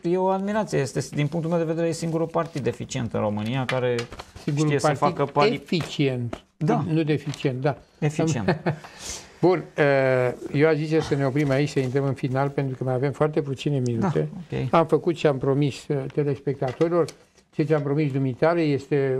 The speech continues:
Speaker 2: o emisiune de excepție în care avem un funcționar public care e și scriitor și care, eh, dezvăluie cu consecvență, cu documente,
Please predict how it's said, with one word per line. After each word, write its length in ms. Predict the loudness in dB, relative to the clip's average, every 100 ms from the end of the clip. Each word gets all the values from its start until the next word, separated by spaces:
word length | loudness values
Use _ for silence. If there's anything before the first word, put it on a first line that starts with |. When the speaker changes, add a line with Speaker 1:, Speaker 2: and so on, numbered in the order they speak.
| 0
Speaker 2:
o 180 | -2 -2 -6 -6
emisiune 400 | -4 -2 0 0
de 100 | 2
excepție 480 | 0 0 -4 0 -2
în 160 | 0 2
care 360 | 2 4 2
avem 180 | 0 0
un 100 | -2
funcționar 440 | -2 -4 0 0
public 460 | 0 -2 0 -2 -4 _ _ _
care 200 | -4 0
e 40 | 0
și 180 | 0 -4
scriitor 680 | -2 -4 -2 2 2 2 -4 _ _ _ -14
și 160 | -6 0
care, 280 | 2 4
eh, 440 | 2 2 2 2 2
dezvăluie 760 | 2 2 2 2 4 4 2 2
cu 120 | -2
consecvență, 840 | 0 0 0 0 0 -2 -2 -2
cu 140 | -2 0
documente, 880 | 0 0 -2 0 -2 0 0 0